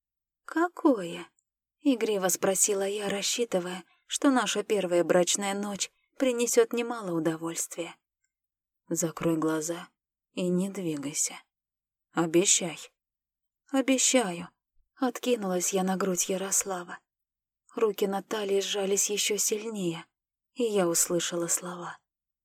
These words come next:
Внешне он стоит за её спиной, прижимая её к себе, лаская грудь и живот. Она держит одну руку на его шее,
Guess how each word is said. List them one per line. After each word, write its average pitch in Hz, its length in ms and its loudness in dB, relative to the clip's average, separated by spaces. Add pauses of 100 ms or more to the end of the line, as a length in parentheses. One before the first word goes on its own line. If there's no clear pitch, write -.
(1040)
Внешне 180 840 -4 (540)
он 247 180 0
стоит 214 440 2
за 214 100 6
её 214 300 4
спиной, 214 680 -4 (440)
прижимая 208 580 0
её 196 380 6
к - 60 -6
себе, 208 480 0 (420)
лаская 196 600 -4
грудь 185 340 0
и 180 40 -4
живот. 175 520 -4 (800)
Она 185 320 0
держит 185 480 2
одну 202 280 0
руку 196 260 -2
на 196 120 -4
его 196 240 -4
шее, 196 500 -4